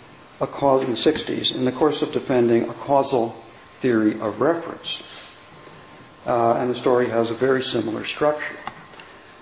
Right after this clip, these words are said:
A man is introduced at a party to another man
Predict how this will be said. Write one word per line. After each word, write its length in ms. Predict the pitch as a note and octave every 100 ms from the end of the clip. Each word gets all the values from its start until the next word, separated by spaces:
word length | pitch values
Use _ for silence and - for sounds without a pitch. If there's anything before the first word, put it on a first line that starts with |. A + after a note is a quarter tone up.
| -
A 80 |
man 280 | D3 G3 A#3+
is 120 | G3
introduced 640 | F3 E3 D#3+ E3 D#3 - -
at 100 | C3
a 40 |
party 440 | - - F#3 E3+ G#2+ F#2+ -
to 120 | B2+
another 280 | C#3 E3 E3
man 440 | A#2+ A2 - -